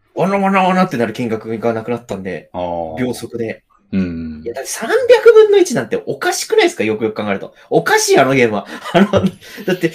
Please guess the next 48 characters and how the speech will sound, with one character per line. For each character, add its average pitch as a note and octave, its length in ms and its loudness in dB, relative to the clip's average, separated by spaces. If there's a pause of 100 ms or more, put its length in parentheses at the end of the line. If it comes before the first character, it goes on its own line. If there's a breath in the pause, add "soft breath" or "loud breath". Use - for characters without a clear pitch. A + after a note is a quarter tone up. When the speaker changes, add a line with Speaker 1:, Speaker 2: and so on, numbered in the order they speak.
(140 loud breath)
Speaker 2:
う - 60 -4
ん。 F2 340 -6
Speaker 1:
全 E4 240 6
部 A#3 80 10
入 A3 140 10
る D#3 40 10
わ D3 60 8
け C#3+ 80 -4
じ C#3+ 80 2
ゃ - 20 6
な C#3+ 40 2
い - 20 0
で C#3 40 -10
す B2+ 60 -2
よ、 A#2+ 100 2
あ B2+ 40 2
の C#3 200 0
弾 E3 280 0
が。 A2 240 -2 (160)
Speaker 2:
う G2 80 -2
ん。 E2 640 -6
Speaker 1:
抽 C3+ 220 -2
選 B2 220 -4
の B2 220 -4 (680)
穴 B2 240 -2
に。 G2+ 220 -8 (100)
Speaker 2:
う F#2+ 60 -4
ん。 - 20 -4
う E2+ 40 -4
ん。 D#2+ 320 -12 (240)
Speaker 1:
何 C4+ 240 0
個 G3+ 140 -6
か F3 100 -4
に D#3 120 -2
何 F3+ 180 2
個 - 100 -14
入 D#3 160 -4
っ D#3 40 -6
て、 - 140 -16
さ - 160 -12
ら C4 60 -2
に G#3 80 2
そ - 120 -8
こ - 40 -20
か F#3+ 100 -4
ら F3 40 -6
三 A3+ 240 -6
百 A#3+ 260 2